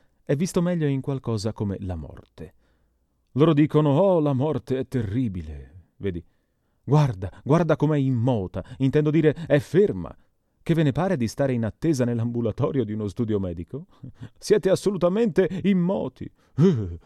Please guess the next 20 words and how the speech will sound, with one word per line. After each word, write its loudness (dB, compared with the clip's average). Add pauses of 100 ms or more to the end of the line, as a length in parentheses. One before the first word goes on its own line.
non -2
vi -8
piace". -12 (1200)
Che 6
ne 6
direste 6
di 4
essere 2
costretti -2
a 2
rimanere 0
in -2
un -2
posto, -8
in -8
un -8
ripostiglio -6
chiusi -10
a -10
chiave, -14